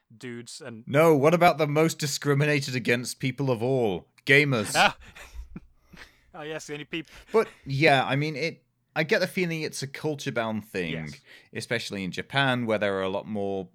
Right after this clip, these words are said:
Speaker 2: socially conservative.
Speaker 1: Hmm.
Speaker 2: So, a few things that you'd have to give a, a bit of license just to see how they're interpreted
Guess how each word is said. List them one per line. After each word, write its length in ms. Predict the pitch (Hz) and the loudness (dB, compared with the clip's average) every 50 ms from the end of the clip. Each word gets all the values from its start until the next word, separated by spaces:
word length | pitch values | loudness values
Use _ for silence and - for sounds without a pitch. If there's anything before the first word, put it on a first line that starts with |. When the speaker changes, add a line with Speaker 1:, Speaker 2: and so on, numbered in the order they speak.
| _ - - | _ -16 -12
Speaker 2:
socially 580 | 135 - - 185 170 165 - - 160 139 131 | -8 -6 -4 -4 -4 -4 -4 -6 -4 -4 -4
conservative. 800 | - - 110 101 - - - 117 104 87 80 - - 82 76 69 | -4 -4 -6 -6 -6 -4 0 0 0 0 -2 -6 -8 -8 -8 -8
Speaker 1:
Hmm. 120 | 67 - 98 - - - - - - | -8 -12 -16 -20 -20 -20 -20 -20 -18
Speaker 2:
So, 760 | - - - 147 143 139 139 135 127 123 120 113 113 110 113 - - - | -12 -6 -2 0 2 4 4 2 2 0 -4 -6 -8 -12 -14 -16 -12 -8
a 100 | - 135 | -8 -8
few 240 | 139 - 208 220 214 | -6 -4 -6 -6 -4
things 260 | 175 - 185 170 147 139 | -2 -2 -2 -2 -2 -4
that 60 | 135 | -4
you'd 140 | 120 117 110 | -6 -6 -4
have 160 | 131 135 131 | -4 -4 -4
to 80 | - 135 | -4 -4
give 140 | 127 123 113 | -4 -2 -2
a, 100 | 113 110 | -2 -4
a 160 | - 120 117 - _ _ _ | -4 -8 -10 -10 _ _ _
bit 260 | - 156 156 151 143 - | 0 2 2 2 2 -2
of 140 | 143 117 | -6 -6
license 640 | 117 110 110 110 104 - - 104 101 - - - - - | -2 0 0 0 0 -2 -6 -8 -8 -10 -12 -12 -14 -12
just 220 | - 113 - - | -12 -12 -10 -10
to 60 | - | -10
see 180 | 104 - 101 87 - | -12 -12 -12 -12 -14
how 380 | - - - 113 110 113 110 | -14 -8 -6 -4 -4 -4 -4
they're 200 | 98 104 104 101 | -4 -4 -6 -6
interpreted 880 | 98 92 87 - 117 101 92 - 92 87 - 90 82 82 78 - - | -6 -6 -8 -6 -6 -6 -4 -6 -8 -10 -6 -6 -6 -6 -6 -8 -12